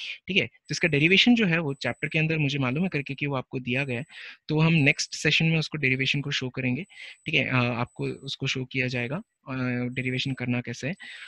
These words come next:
और ऐसे करके आपको ये तीन topics पूरी तरह से by heart होने चाहिए, ठीक है? तो ये सब आपको था। दूसरा important चीज था कि जब हमने gravitation chapter को introduce किया था, तो कुछ terms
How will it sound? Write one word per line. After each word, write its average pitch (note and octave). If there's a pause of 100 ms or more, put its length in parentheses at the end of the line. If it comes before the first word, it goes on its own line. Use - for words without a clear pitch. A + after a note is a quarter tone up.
(220)
और D3+
ऐसे D#3
करके G3
आपको F#3+
ये F#3+
तीन F#3+
topics E3+ (140)
पूरी F3
तरह F3
से E3
by B2+
heart D3
होने B2
चाहिए, A2+ (380)
ठीक C#3
है? G3+ (640)
तो C#3
ये D3
सब F3 (320)
आपको D3+
था। - (240)
दूसरा F#3+ (180)
important D#3
चीज F#3+
था E3 (400)
कि F3+
जब E3
हमने F3
gravitation D3
chapter E3+
को E3+
introduce D3+
किया C3
था, D#3
तो F#3+
कुछ G3+
terms F3